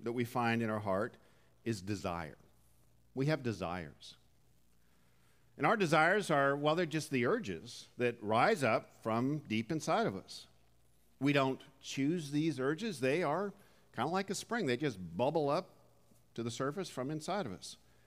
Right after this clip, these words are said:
And our desires fall into two categories. We have some good desires and we have some bad desires. There's positives and there's negatives when it comes to our desires. And both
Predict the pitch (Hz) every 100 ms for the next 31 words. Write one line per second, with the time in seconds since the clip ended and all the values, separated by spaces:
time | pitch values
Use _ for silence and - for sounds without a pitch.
0 | _ - - - 202 196 180 233 269 233
1 | 220 151 - 196 220 185 170 156 - 190
2 | 170 156 131 104 92 - 123 127 117 113
3 | 104 185 208 196 196 220 226 - - -
4 | - - - 90 98 110 113 117 120 104
5 | 117 113 110 - - 104 98 76 - 98
6 | 98 87 78 - 92 - 143 175 196 202
7 | 196 - - - - - 120 117 127 110
8 | 92 87 - 107 101 - 101 95 98 98
9 | 113 143 117 - - _ - _ _ _
10 | _ - 151 143 226 262 -